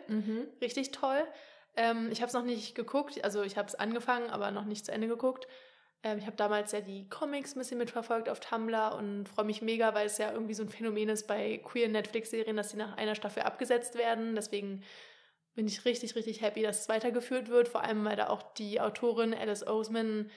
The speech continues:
Speaker 2: im Writers-Team ist und irgendwie viel Mitspracherecht hat, weswegen es sehr nah am Comic auch dran sein soll.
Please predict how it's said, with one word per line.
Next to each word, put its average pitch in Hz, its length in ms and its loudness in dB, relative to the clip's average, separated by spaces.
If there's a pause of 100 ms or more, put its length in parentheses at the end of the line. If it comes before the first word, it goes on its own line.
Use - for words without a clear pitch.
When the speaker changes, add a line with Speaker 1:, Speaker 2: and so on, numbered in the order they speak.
(380)
Speaker 2:
im 214 540 0
Writers-Team 208 720 0
ist 214 200 0
und 196 260 -4
irgendwie 220 220 -2
viel 247 200 2
Mitspracherecht 214 760 2
hat, 220 200 0
weswegen 208 340 2
es 208 200 -6
sehr 202 280 2
nah 196 360 2
am 208 120 -2
Comic 226 320 0
auch 196 160 0
dran 214 280 0
sein 254 280 2
soll. 269 280 4